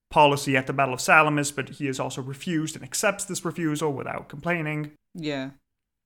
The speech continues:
Speaker 1: So the sources paint a, a rather unflattering picture of how he's actually ruling. And apparently we also have that a lot of his old advisors and, uh,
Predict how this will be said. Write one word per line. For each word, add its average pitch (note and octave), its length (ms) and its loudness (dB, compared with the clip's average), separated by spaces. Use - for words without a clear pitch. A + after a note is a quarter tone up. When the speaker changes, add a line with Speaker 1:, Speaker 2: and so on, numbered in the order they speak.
Speaker 1:
So D#3+ 160 2
the F#3+ 120 2
sources A#3+ 380 0
paint F#3+ 240 0
a, F3+ 180 -2
a D3+ 60 4
rather D3 400 6
unflattering B2+ 680 2
picture B2+ 500 -6
of B2+ 420 -4
how C3+ 180 -2
he's B2 160 -6
actually C3 340 -4
ruling. C#3+ 460 -4
And D3+ 80 -4
apparently D3 400 4
we C#3 160 2
also C#3 220 2
have C#3 180 2
that C3 200 2
a D3+ 40 2
lot C#3+ 260 10
of C#3+ 80 4
his C#3 160 2
old C3+ 300 4
advisors B2+ 760 0
and, B2 220 -6
uh, A#2+ 120 -4